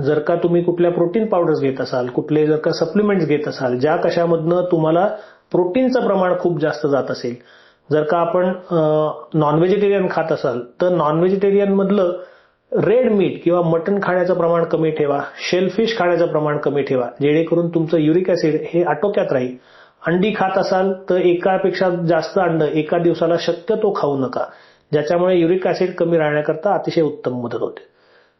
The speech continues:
जसं प्रोडक्शन कमी करणं गरजेचं आहे युरिक ॲसिडचं, त्याचप्रमाणे हे युरिक ॲसिड शरीरावाटे बाहेर पण जाईल,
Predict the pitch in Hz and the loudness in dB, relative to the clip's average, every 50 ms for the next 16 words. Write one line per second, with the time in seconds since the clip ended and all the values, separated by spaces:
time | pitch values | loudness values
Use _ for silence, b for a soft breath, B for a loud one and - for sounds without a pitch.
0 | b 135 143 170 - - 220 190 - - - - 160 165 170 196 190 - 220 214 | b -2 0 0 2 2 2 0 0 0 -2 0 0 0 0 0 0 0 0 0
1 | 214 214 214 202 208 202 196 208 202 202 202 202 190 190 180 180 185 180 180 196 | 0 0 0 0 0 0 0 0 0 2 2 2 2 2 2 2 2 2 2 2
2 | 175 175 180 170 175 170 175 170 180 165 - 180 170 170 175 156 151 151 B B | 2 2 2 2 4 2 2 2 0 0 0 0 0 2 0 0 0 -2 B B
3 | B B B B B B - 202 220 233 226 233 214 214 208 208 214 220 208 190 | B B B B B B -2 0 0 0 0 0 0 0 2 2 2 2 2 2
4 | 214 220 214 202 196 202 - 208 - 214 208 202 - 185 175 190 196 202 202 202 | 2 2 2 2 2 2 0 0 0 0 0 0 0 0 2 2 2 2 2 2
5 | - 196 226 214 180 160 151 135 151 185 202 196 220 208 208 196 196 175 160 160 | 2 2 0 0 0 0 0 0 0 0 0 0 0 0 0 2 2 2 0 -2